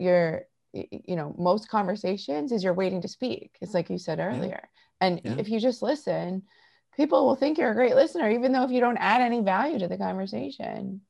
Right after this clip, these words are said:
Speaker 1: you
Speaker 2: Right.
Speaker 1: know?
Speaker 2: There's, I don't know where this story came from, but it's, um, it was, it's that, like, if you're on a plane,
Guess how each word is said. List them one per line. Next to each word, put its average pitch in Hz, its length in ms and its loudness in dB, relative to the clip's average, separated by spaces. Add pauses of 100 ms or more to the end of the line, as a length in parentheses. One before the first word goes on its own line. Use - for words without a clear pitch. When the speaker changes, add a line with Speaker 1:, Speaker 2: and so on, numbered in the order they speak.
Speaker 1:
you 107 80 -4
Speaker 2:
Right. - 220 -2
Speaker 1:
know? 202 80 -8
Speaker 2:
There's, 139 320 -2 (380)
I 151 100 2
don't 175 160 0
know 165 120 4
where 160 120 10
this 151 160 6
story 143 340 4
came 143 300 4
from, 120 300 2
but 120 100 0
it's, 120 240 -2
um, 110 380 -2
it 135 60 -8
was, 127 300 -6
it's 127 260 -10
that, 123 260 -6
like, 113 260 -8 (240)
if 127 160 -6
you're 135 140 6
on 131 100 4
a 117 60 -2
plane, 120 680 2